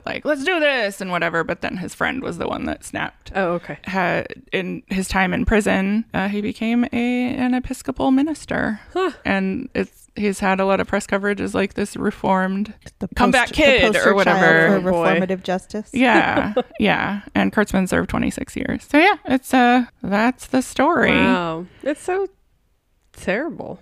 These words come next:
Speaker 1: It's
Speaker 3: Yeah.
Speaker 1: really terrible. And not a lot of people know about it, especially
Speaker 2: No.
Speaker 1: for the amount of,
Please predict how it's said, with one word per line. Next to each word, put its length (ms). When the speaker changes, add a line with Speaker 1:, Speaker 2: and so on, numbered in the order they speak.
Speaker 1:
It's 340
Speaker 3:
Yeah. 20
Speaker 1:
really 260
terrible. 480
And 200
not 180
a 60
lot 200
of 60
people 240
know 300
about 260
it, 120
especially 440
Speaker 2:
No. 40
Speaker 1:
for 120
the 100
amount 320
of, 200